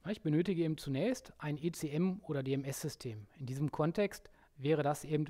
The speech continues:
SharePoint Online, ja, weil ja Dokumente aus F und O in SharePoint abgelegt werden.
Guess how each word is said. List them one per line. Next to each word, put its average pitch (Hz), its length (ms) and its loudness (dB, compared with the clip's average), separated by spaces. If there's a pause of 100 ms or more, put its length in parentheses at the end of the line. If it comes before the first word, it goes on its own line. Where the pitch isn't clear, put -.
SharePoint 139 480 0
Online, 127 420 -2 (420)
ja, 143 100 -8
weil 151 100 -2
ja 123 60 -4
Dokumente 165 800 2 (180)
aus - 160 -12
F 139 180 -8
und 143 140 -6
O 226 440 4
in 135 120 -6
SharePoint 156 480 -2
abgelegt 131 500 -6
werden. 110 200 -12